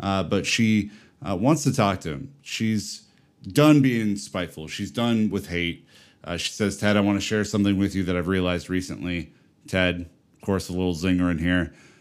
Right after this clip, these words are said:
"How weird <laughs> is it that margarita pizza doesn't have alcohol in it? I'm with you, sister." Uh, Rebecca says, "No, Ted, I've realized that I no longer care if I beat Rupert.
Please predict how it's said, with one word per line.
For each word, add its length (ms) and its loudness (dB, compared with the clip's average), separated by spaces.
"How 140 2
weird 260 4
<laughs> 60 -4
is 200 -6
it 220 -4
that 140 -4
margarita 420 0
pizza 340 -4
doesn't 260 -2
have 120 -4
alcohol 380 0
in 60 0
it? 260 -2
I'm 160 0
with 160 -2
you, 60 -12
sister." 420 -10
Uh, 120 -2
Rebecca 380 0
says, 280 -2
"No, 160 2
Ted, 200 -2
I've 100 -2
realized 360 0
that 80 -2
I 60 -2
no 180 0
longer 320 -2
care 220 -2
if 120 -6
I 80 -2
beat 300 -4
Rupert. 480 -4